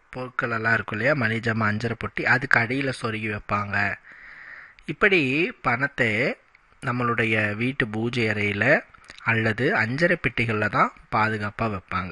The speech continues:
ஏன்னா, பூஜை அறையில வைக்கும்போது என்ன ஆகுதுன்னா,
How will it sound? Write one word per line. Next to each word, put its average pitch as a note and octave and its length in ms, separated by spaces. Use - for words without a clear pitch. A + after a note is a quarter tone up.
ஏன்னா, F#3 460
பூஜை G#3+ 380
அறையில F3+ 400
வைக்கும்போது D3 880
என்ன C#3+ 360
ஆகுதுன்னா, A#2+ 600